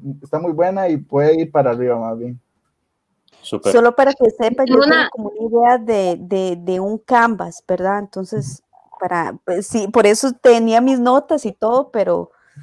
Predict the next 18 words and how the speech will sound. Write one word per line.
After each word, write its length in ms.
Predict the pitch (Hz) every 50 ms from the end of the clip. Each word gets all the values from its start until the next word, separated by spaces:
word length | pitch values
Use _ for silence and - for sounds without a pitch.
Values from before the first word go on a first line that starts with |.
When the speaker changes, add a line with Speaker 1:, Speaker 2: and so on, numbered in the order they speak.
| - _ _ -
Speaker 3:
estoy 260 | - 196 - - 190
como 220 | - - 233 247 240
nerviosa 580 | 226 185 175 180 - 208 233 254 247 - -
también. 520 | - - - 185 185 196 214 226 233 226 -
Speaker 2:
<laughs> 2250 | 147 - _ _ _ _ _ _ _ _ _ _ _ _ _ _ _ _ _ _ _ _ _ _ _ _ _ _ _ _ _ _ _ _ _ _ _ _ _ _ _ _ _ _ _ -
Maricruz. 500 | 110 101 95 92 110 117 113 - - - - _ _ _ _ _ _ _ _ _ _ _ - -
Speaker 4:
No, 160 | 294 302 -
a 100 | - 247
mí 140 | 240 233 226
también 340 | - - 269 269 277 277 285
me 120 | 302 302
parece 440 | - 226 226 226 226 226 - 285 277
una 240 | 277 269 277 285 277
idea 680 | 269 262 254 262 269 277 262 226 196 170 113 - - _ _ _ _
muy, 340 | - 214 220 226 233 240 240
muy 200 | 240 240 247 247
bonita, 520 | 226 254 254 247 247 254 - - - - _ _ _ _ _
eh, 480 | - 208 202 202 196 190 190 190 185